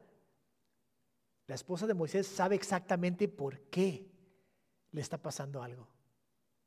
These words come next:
Wow. La esposa de Moisés sabe la causa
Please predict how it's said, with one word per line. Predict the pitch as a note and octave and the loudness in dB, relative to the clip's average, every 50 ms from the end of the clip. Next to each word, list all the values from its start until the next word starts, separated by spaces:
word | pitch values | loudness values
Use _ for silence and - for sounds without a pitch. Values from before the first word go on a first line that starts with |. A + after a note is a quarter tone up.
| _ _ _ _ _ _ _ _ _ _ _ _ _ _ _ _ _ _ _ _ _ _ | _ _ _ _ _ _ _ _ _ _ _ _ _ _ _ _ _ _ _ _ _ _
Wow. | - - - - - - - _ _ _ _ _ _ _ _ _ _ _ _ _ _ _ _ _ _ _ _ _ _ _ _ _ _ _ _ _ _ | -16 -14 -14 -14 -16 -18 -20 _ _ _ _ _ _ _ _ _ _ _ _ _ _ _ _ _ _ _ _ _ _ _ _ _ _ _ _ _ _
La | - C3 B2+ A#2 | -10 -8 -8 -8
esposa | A2 - - - - E3 E3+ - G3 F#3+ | -8 -10 -10 -6 -4 -4 -4 -4 -4 -4
de | F3 | -4
Moisés | D#3 C#3 C#3 C3 - E3 D#3 C#3 | -4 -6 -8 -8 -6 -8 -8 -8
sabe | - - - F3 E3 E3 F3 | -10 -6 -4 -2 0 0 -2
la | E3 D3+ B2+ | -2 -4 -8
causa | - - - C3+ C3+ C#3+ C3 - - C#3+ C3 | -10 -10 -6 -6 -6 -6 -6 -8 -10 -12 -14